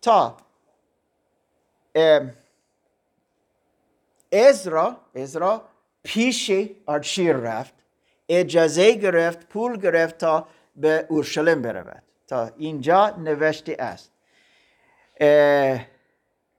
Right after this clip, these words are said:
تا اینجا نوشته است، اه، که مردم به اورشلیم رفتن و با عزرا رفتن.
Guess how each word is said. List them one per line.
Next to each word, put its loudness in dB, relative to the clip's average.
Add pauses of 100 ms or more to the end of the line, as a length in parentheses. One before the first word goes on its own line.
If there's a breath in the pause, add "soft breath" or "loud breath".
(800)
تا 0
اینجا 2
نوشته -2
است، 0 (360)
اه، -2 (180)
که 0
مردم 0
به -2
اورشلیم -4
رفتن -2
و 2 (280)
با 0 (320)
عزرا 0 (540)
رفتن. -4